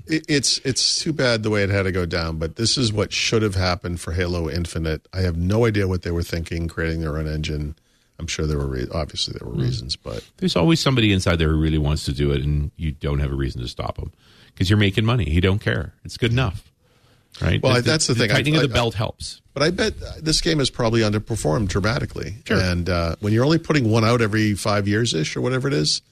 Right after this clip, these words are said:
Speaker 2: It's
Speaker 1: that
Speaker 2: gotta be a
Speaker 1: hurts.
Speaker 2: hit.
Speaker 1: That hurts a lot.
Speaker 2: Yeah.
Speaker 1: Yeah. Yep. You expect that to always be a hit.
Speaker 2: Yeah.
Speaker 1: But they've had a pretty, I don't know, I would say four or five and Infinite. That, that's been, they had a classic trilogy, and then they had a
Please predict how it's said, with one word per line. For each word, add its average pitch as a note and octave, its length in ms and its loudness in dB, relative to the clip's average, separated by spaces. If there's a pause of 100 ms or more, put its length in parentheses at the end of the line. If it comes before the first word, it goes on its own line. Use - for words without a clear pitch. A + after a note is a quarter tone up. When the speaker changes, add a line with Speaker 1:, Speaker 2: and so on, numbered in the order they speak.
(120)
Speaker 2:
It's - 100 -20
Speaker 1:
that E2 140 2
Speaker 2:
gotta D2+ 140 2
be C#2+ 60 2
a C#2+ 40 0
Speaker 1:
hurts. D2+ 60 4
Speaker 2:
hit. C2 140 -2 (160)
Speaker 1:
That F#2 140 -2
hurts F#2 220 0
a F2+ 60 -4
lot. C2 240 -4 (100)
Speaker 2:
Yeah. C2 140 -12
Speaker 1:
Yeah. - 40 -14 (260)
Yep. G2+ 180 -4
You A2 100 0
expect G2 320 0
that F#2+ 120 -2
to - 60 -2
always E2 240 -2
be C#2+ 160 -6
a C#2+ 60 -4
hit. - 180 -10 (580)
Speaker 2:
Yeah. - 180 -12 (800)
Speaker 1:
But G#2+ 100 -6
they've G3+ 140 2
had E4+ 120 4
a E4+ 60 4
pretty, F#3+ 260 0
I F3+ 80 0
don't G#3 120 0
know, G2+ 100 2
I F2 40 2
would G#2+ 140 2
say - 160 2
four C3+ 200 0
or - 20 2
five C#3 320 0
and F#2+ 260 0
Infinite. B2+ 580 -2
That, B2 200 -6
that's D#3 220 0
been, C#3+ 340 -2 (420)
they - 120 2
had E3+ 160 4
a G2+ 60 2
classic - 500 0
trilogy, F3 560 2
and A2 80 2
then A2+ 140 2
they A2 120 4
had G#2 140 4
a E2 160 -2